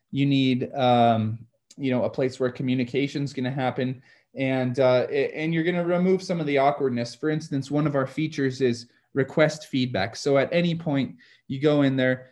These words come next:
you can just send out a quick note, "Hey, give me some feedback on how I'm doing on X, Y, or Z." And, uh, it's just very natural. Another one is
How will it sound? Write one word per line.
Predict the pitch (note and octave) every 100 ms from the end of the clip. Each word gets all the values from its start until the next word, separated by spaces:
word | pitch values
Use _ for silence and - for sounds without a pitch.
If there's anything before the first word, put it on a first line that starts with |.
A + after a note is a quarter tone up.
| _
you | C#3+
can | D3 D3+
just | D3 -
send | D#3+ D#3
out | C#3+
a | -
quick | - C#3 C3
note, | B2+ C3
"Hey, | D3
give | C3+ E3
me | F3
some | F3 D#3+
feedback | D#3 D3 C#3+ C#3
on | C3
how | C#3+ C#3
I'm | C#3 C3+
doing | C3 B2+ B2
on | A#2+ A#2+ A#2+ - _
X, | C#3 C#3 -
Y, | C3 B2
or | A2+
Z." | A#2+ B2 A2 A2+ - _ _
And, | C#3 C#3 C3+
uh, | C3+ C#3
it's | F3 E3+
just | G3+ F#3+
very | G3 F3+
natural. | F#3 F#3 F3+ C3 G2+ -
Another | - E3 E3 E3+ D#3+
one | D#3
is | D3+ C#3 -